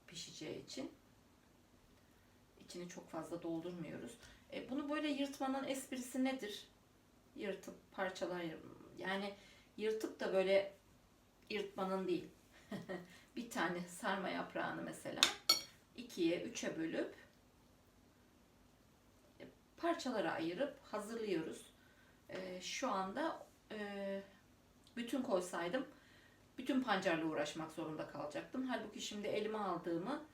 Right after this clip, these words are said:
direkt sarıyorum demek isterdim ama böyle yırtıkları çıkıyor arada. Onları şöyle içine yine böyle,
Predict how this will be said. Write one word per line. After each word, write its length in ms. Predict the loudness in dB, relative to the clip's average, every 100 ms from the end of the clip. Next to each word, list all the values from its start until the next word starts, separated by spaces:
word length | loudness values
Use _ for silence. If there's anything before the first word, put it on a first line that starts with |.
| -20 -20 -10
direkt 260 | -4 -2 -2
sarıyorum 680 | 0 0 2 2 2 0 -6 -4
demek 280 | -4 -4 -6
isterdim 560 | -6 0 0 0 -2
ama 360 | 0 2 2 -2 -8 -20 -20 -20 -20 -20 -20 -20 -20 -20 -14 -4
böyle 180 | 0 0
yırtıkları 640 | 0 -2 -2 0 0 0
çıkıyor 360 | -2 0 2
arada. 360 | 4 2 2 0 -4 -20 -20 -20 -20 -8 0
Onları 420 | 2 2 0 0
şöyle 840 | -4 -4 0 0 0 0 -2 -4 -6 -18 -20 -20 -20 -20 -20 -20 -14
içine 260 | -4 0 2
yine 280 | 2 2 2
böyle, 360 | 4 2 0